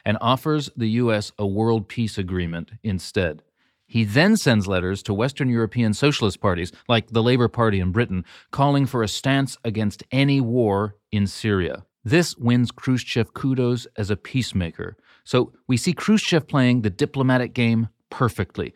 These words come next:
manipulating the Western media and exposing America's game playing for what it was. And as its Arab allies now take a step back,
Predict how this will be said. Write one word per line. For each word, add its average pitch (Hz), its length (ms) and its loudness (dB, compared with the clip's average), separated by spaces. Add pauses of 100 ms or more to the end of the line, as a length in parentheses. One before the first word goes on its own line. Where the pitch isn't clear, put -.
manipulating 135 680 2
the 113 80 2
Western 104 400 0
media 151 460 2
and 110 140 0
exposing 127 540 0
America's 117 640 4
game 95 260 -2
playing 95 400 -4 (100)
for 101 200 -4
what 98 160 2
it 95 120 -2
was. 90 440 -4 (640)
And 101 100 -4
as 104 200 0
its 104 100 -4
Arab 120 340 2
allies 98 480 0
now 101 360 0
take 107 240 -4
a 98 60 -2
step - 380 -8
back, 127 380 4